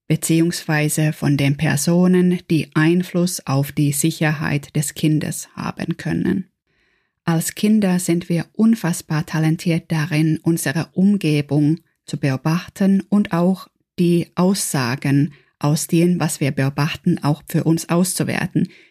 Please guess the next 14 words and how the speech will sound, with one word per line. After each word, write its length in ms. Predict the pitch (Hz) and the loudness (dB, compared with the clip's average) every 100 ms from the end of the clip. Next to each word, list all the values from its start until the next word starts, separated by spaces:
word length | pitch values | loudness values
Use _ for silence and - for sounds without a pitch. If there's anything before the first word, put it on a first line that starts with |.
| _ | _
Immer 300 | 214 214 214 | 2 2 2
bezogen 560 | 208 185 160 156 165 156 | 0 -2 0 2 0 0
darauf, 560 | 139 139 139 151 156 - _ _ - | 0 0 2 0 -2 -8 _ _ -2
was 300 | 151 165 - | -2 -2 -4
brauche 400 | - 156 156 - | -4 -2 -4 -2
ich, 340 | 190 196 - - | 0 0 -4 -2
um 180 | 156 | -2
in 200 | - 151 | 2 0
dieser 420 | 139 165 160 156 147 | 2 0 0 -2 2
Umgebung 640 | 147 143 143 143 147 160 | 0 2 0 0 0 0
auch 260 | - 127 147 | -2 -4 -4
sicher 360 | - 185 - 175 | -4 0 0 0
zu 120 | - | -2
sein 640 | - 135 135 156 180 | 0 2 2 0 -4